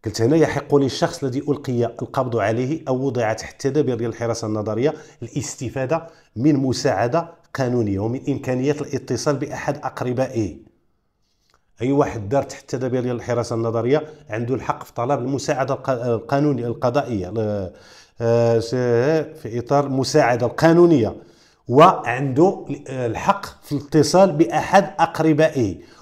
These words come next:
وله الحق في تعيين محامي، وكذا الحق في طلب تعيين، تعيين هذا المحامي في إطار المساعدة القضائية. وتقوم الشرطة القضائية فورا بإشعار المحامي المعين مع إخبار النقيب بذلك.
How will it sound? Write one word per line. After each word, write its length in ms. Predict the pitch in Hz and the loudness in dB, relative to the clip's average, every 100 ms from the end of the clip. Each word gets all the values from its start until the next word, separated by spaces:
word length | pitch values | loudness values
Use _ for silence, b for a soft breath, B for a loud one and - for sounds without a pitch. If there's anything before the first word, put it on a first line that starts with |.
| B | B
وله 520 | 139 170 175 165 160 143 | 4 6 6 2 0 2
الحق 380 | 139 - 185 | 0 2 0
في 120 | - 151 | 2 -2
تعيين 360 | 117 135 156 | 0 2 4
محامي، 380 | 143 135 151 185 | 4 2 2 2
وكذا 300 | 160 151 143 | 2 2 2
الحق 300 | 139 190 - | 2 0 0
في 100 | 151 | -4
طلب 320 | 147 143 127 | 0 0 0
تعيين، 480 | - 120 143 151 104 - B B - | -2 -2 2 2 0 -6 B B -6
تعيين 380 | 117 143 160 | 0 6 6
هذا 160 | 135 123 | 6 2
المحامي 400 | 135 127 147 180 | 0 0 0 0
في 200 | 180 - | -2 -4
إطار 240 | 156 185 | 0 2
المساعدة 480 | 165 160 165 147 151 | 4 2 2 0 0
القضائية. 580 | 147 151 139 120 110 82 b b b b b b b b - | 0 2 0 0 -4 -6 b b b b b b b b 2
وتقوم 600 | 147 185 170 170 175 147 | 4 6 6 6 6 6
الشرطة 420 | 101 - 180 180 | 4 2 2 4
القضائية 500 | 160 160 151 156 180 | 4 4 6 6 4
فورا 320 | 175 170 180 | 6 6 6
بإشعار 640 | 165 160 175 - 127 165 180 | 4 0 0 0 8 10 10
المحامي 560 | 175 170 - 175 180 | 8 4 6 6 6
المعين 540 | 196 180 139 143 202 196 | 4 4 4 6 6 6
مع 160 | 170 | 4
إخبار 420 | 160 165 - 165 180 | 2 -2 2 4 6
النقيب 480 | 165 165 165 175 | 6 4 4 0
بذلك. 520 | 120 147 135 156 147 | 2 2 2 0 -6